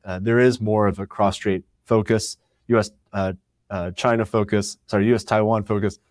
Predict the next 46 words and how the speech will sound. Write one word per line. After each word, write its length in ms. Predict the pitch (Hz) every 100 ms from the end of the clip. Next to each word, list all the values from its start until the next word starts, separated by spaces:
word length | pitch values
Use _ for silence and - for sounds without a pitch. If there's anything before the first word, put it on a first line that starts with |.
| _
little 140 | 208 175
bit 80 | 107
of 60 |
U 100 | 95
S 100 | 82
China 300 | - 87 76
focus 340 | 80 78 - -
in 80 | 87
there 120 | 78
as 160 | 76
well. 320 | 101 95 82 - _ _ _ -
But 300 | 120 107 - _ _ _
really, 640 | 151 175 190 131 101 110 85
I 120 | 117
think 200 | 151 151
the 120 | 117
top 440 | - - 143 - -
thing, 440 | - 131 117 107
the 80 | 107
top 260 | - 156
line, 480 | 120 117 110 104 95 - _ _ _ _
uh, 180 | 107 101
of, 420 | 120 120 113 101 _
of, 260 | 107 104 92
of 280 | 104 95 -
perhaps 500 | - 113 147 151 -
the, 480 | 95 101 101 98 90 - - - - _
of 160 | 117 113
the 120 | 117
entire 320 | 107 - 143
election 360 | 113 104 104 101
was 220 | 95 90 143
really, 240 | 165 147
uh, 60 | - - 76
the 240 | 107 120
candidates 460 | - 190 196 160 -
themselves 480 | 101 - 113 107
weren't 240 | 113 117 98
too 160 | -
far 260 | 110 139 110
apart 420 | 90 - 98 90 - _ _ _ -
on 300 | 110 110 101
a 40 |
lot 280 | 95 95 98
of 160 | 90 85
the, 240 | 87 85